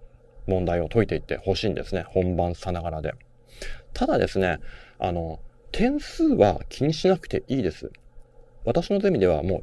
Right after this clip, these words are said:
ういい点数取ろうなんて思わないでください。点数つけますよ。一応つけるんだけども、はっきり言ってまあどうでもいいです。点数は。うん。なんかちょっと恥ずかしいなとか、こんなこと書いたらバカにされるかなって、もうそんな関係ない、関係ない。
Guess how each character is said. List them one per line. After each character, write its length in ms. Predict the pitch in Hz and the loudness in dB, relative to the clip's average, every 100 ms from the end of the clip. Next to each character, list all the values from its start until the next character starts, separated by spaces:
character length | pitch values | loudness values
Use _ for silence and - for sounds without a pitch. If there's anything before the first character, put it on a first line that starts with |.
| - | 0
う 40 | |
い 100 | 220 | 2
い 60 | 240 | 4
点 200 | 104 98 | 2 2
数 300 | - 98 85 | -2 -6 -4
取 180 | 101 104 | 0 0
ろ 80 | |
う 20 | 92 | 0
な 120 | 82 | -4
ん 40 | |
て 80 | - - | -10 0
思 300 | 113 156 202 | 0 2 0
わ 60 | 208 | 0
な 100 | 92 | -2
い 60 | |
で 60 | - | 0
く 80 | 143 | -2
だ 80 | |
さ 120 | - - | -2 -6
い。 40 | - | 0
点 160 | 220 262 | 0 2
数 160 | 339 - | 0 0
つ 140 | - | 2
け 100 | 214 | 0
ま 120 | 311 | 2
す 140 | - - | 0 0
よ。 160 | - - | 0 -4
一 200 | 113 - | -2 2
応 80 | 202 | 2
つ 160 | - | 0
け 100 | 240 | -2
る 100 | 277 156 | 0 0
ん 80 | |
だ 100 | 104 | 2
け 80 | 98 | 2
ど 100 | 78 | 0
も、 180 | 85 85 - - - | 0 -4 -6 -16 -12
は 140 | 156 | -6
っ 20 | |
き 100 | - | -2
り 20 | |
言 80 | 294 | 2
っ 20 | |
て 60 | 135 | 4
ま 80 | 113 | 6
あ 40 | |
ど 100 | 127 | 6
う 40 | 190 | 6
で 60 | |
も 80 | 208 | 6
い 20 | |
い 40 | 147 | 2
で 60 | |
す。 180 | - - - | 0 -10 -6
点 140 | - 101 | -2 0
数 100 | 98 | 0
は。 120 | - - - - - - - - - - - - - - | -2 -4 -14 -18 -20 -20 -20 -20 -20 -20 -20 -16 -12 -8
う 60 | 85 | -8
ん。 80 | - - - - - | -10 -12 -12 -12 -6
な 100 | 92 | -4
ん 40 | 95 | -2
か 120 | 87 | -2
ち 80 | - | -2
ょ 40 | |
っ 20 | |
と 100 | - | -4
恥 200 | - 90 | -4 -2
ず 40 | 95 | -2
か 120 | 104 | -4
し 200 | - 131 | -2 -2
い 40 | |
な 200 | 107 104 | 0 -2
と 140 | 95 95 | -4 -2
か、 180 | 80 - - - - | -4 -6 -18 -12 -8
こ 120 | - 95 | 0 2
ん 60 | |
な 80 | 101 | 4
こ 80 | 107 | 2
と 80 | 90 | 2
書 120 | 90 | 2
い 40 | |
た 100 | 87 | 0
ら 80 | 82 | -2
バ 140 | 87 | -2
カ 120 | 95 107 | -2 -4
に 100 | 101 | -4
さ 140 | 104 | -2
れ 100 | 110 | 0
る 120 | 113 | 0
か 100 | 101 | 0
な 160 | 92 90 | -2 -2
っ 40 | |
て、 60 | 82 | -2
も 140 | 98 | -2
う 20 | |
そ 80 | 120 | 0
ん 20 | |
な 60 | 170 | -2
関 180 | - 190 | -2 0
係 100 | 190 | 0
な 80 | 165 | -2
い、 40 | |
関 100 | 139 | -2
係 60 | |
な 80 | |
い。 40 | 123 | -4